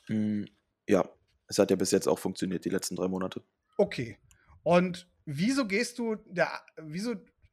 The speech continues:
Speaker 2: hast du die Annahme, dass es besser wäre, jetzt gerade auch schon vielleicht materiell und vom Geldfluss her ein bisschen auf größerem Fuß zu leben? Was wäre der Vorteil für dein Business?
Speaker 1: Wenn ich jetzt auf größerem Fuß leben würde?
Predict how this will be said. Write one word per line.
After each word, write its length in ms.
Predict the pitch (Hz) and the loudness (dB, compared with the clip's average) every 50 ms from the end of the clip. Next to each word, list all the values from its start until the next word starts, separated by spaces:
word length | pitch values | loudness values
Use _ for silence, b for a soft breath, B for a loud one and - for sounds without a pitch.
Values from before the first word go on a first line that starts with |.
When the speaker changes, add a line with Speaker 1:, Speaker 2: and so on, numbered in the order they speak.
| _ _ _ - | _ _ _ -6
Speaker 2:
hast 280 | - 170 190 180 - | -4 -4 -4 -4 -4
du 60 | 202 165 | -6 -6
die 200 | 156 175 - 139 | -6 -6 -6 -6
Annahme, 440 | 143 156 196 226 233 233 220 220 | -6 -4 -2 -2 -2 -2 -2 -2
dass 220 | 180 180 156 - - | -2 -2 -2 -4 -6
es 160 | 143 - - | -10 -12 -14
besser 560 | - _ - 185 214 214 - 247 240 196 180 | -6 _ 2 2 2 2 0 -2 -2 -2 -2
wäre, 280 | 196 214 226 214 214 208 | 0 2 2 2 2 2
jetzt 580 | 185 156 143 160 196 - - - - - _ | 0 0 2 2 2 2 0 -6 -16 -16 _
gerade 400 | - 190 185 190 202 214 214 - | -8 -6 -2 -2 0 0 0 0
auch 100 | 170 185 | 2 0
schon 200 | 175 - 185 170 | 0 0 0 0
vielleicht 300 | - 170 156 147 - - | 2 2 2 2 2 0
materiell 580 | - 147 147 - - 147 151 208 254 262 254 240 | -2 -2 -2 -2 -4 0 2 6 6 8 8 6
und 120 | 208 170 | 4 2
vom 160 | - - - 151 | 0 -4 0 2
Geldfluss 440 | 180 208 208 - - 190 175 - | 2 0 0 -2 -4 -8 -6 0
her 200 | 185 175 165 160 b b b b b b - | 2 2 2 2 b b b b b b -10
ein 100 | 160 151 | -4 -2
bisschen 260 | 202 208 - 226 190 | -2 -2 0 2 2
auf 140 | 165 151 - | 2 2 2
größerem 500 | - 151 160 233 262 - - 190 196 175 | 0 2 2 2 2 2 -2 -4 -4 -6
Fuß 280 | - - 202 185 - | -6 -6 -6 -6 -6
zu 100 | - - | -6 -4
leben? 180 | 156 147 135 135 | -2 -2 0 2
Was 200 | 160 208 - - | 0 0 2 2
wäre 100 | 247 226 | 4 4
der 100 | 208 180 | 4 2
Vorteil 360 | - - 220 240 - 214 196 | 2 2 2 2 4 2 0
für 160 | - - 196 | 2 0 0
dein 240 | 175 180 165 156 139 | 2 2 0 0 0
Business? 640 | 131 185 170 - - - 123 104 98 - - - _ _ _ _ _ _ _ _ - _ _ _ - _ _ _ _ _ _ _ | 0 0 0 -2 -4 -10 -12 -14 -14 -16 -18 -20 _ _ _ _ _ _ _ _ -20 _ _ _ -20 _ _ _ _ _ _ _
Speaker 1:
Wenn 140 | - 98 98 | 0 2 2
ich 100 | 95 - | 6 6
jetzt 220 | 110 - - - | 6 6 6 4
auf 100 | 127 - - | 2 2 2
größerem 320 | - 117 113 - 104 104 | 2 0 2 2 0 0
Fuß 220 | - - 123 123 - | 2 0 0 2 2
leben 220 | 101 101 101 101 | 2 2 2 2
würde? 240 | 101 104 - 180 | 0 0 0 -4